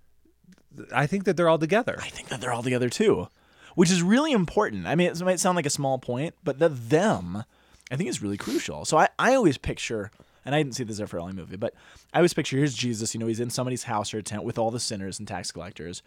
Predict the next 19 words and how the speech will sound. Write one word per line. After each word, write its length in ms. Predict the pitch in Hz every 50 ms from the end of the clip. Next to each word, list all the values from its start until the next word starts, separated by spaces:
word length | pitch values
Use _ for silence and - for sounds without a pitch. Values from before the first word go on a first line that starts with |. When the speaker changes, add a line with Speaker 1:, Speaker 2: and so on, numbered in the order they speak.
| - - - - - _
Speaker 2:
And 80 | 135 143
I 80 | 143
picture 320 | - - - - - - 160
the 80 | 127
Pharisees 460 | - - 135 135 131 131 - 131 113 117
and 100 | 110 -
scribes 340 | - - 120 113 113 101
all 120 | 110 107 -
kind 160 | - 123 104
of 40 | - 101
outside, 380 | 107 - - - 110 101 110 98
like, 160 | 101 110 - _
eavesdropping 680 | 117 113 113 110 110 - - 98 69 80 - - 87 90
and, 60 | 92
like, 160 | - - _
peeking 260 | - 139 - - 120
in 120 | 117 107 104
the 60 | 101
windows. 560 | 95 98 107 101 80 - - - - -